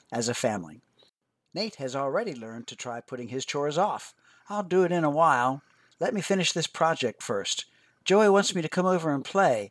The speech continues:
Can I do my chores after I get back?" The appropriate, healthy parent answers are now, no, and no. All kids are more likely to accept their chore responsibilities if everyone is doing their part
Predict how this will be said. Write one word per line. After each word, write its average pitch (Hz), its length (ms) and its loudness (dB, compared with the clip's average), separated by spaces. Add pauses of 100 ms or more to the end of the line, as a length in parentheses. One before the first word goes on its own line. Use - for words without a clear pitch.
(360)
Can 135 140 -4
I 143 80 0
do 175 160 4
my 180 100 2
chores 175 300 2
after 170 240 4
I 170 60 4
get 175 180 -2
back?" 175 380 0 (380)
The 123 80 -2
appropriate, 156 560 2 (320)
healthy 170 320 4
parent 139 440 0
answers 131 440 2
are 110 340 0
now, 127 560 0 (260)
no, 117 480 2 (260)
and 143 200 2
no. 180 320 8 (840)
All 233 160 10
kids 165 380 2
are 131 120 0
more 135 220 2
likely 127 320 -2
to 110 180 -6
accept - 380 -2
their 135 140 -2
chore 135 240 2
responsibilities 113 880 0
if 117 320 -4
everyone 147 480 4
is 110 100 -2
doing 117 240 2
their 120 160 4
part 127 380 2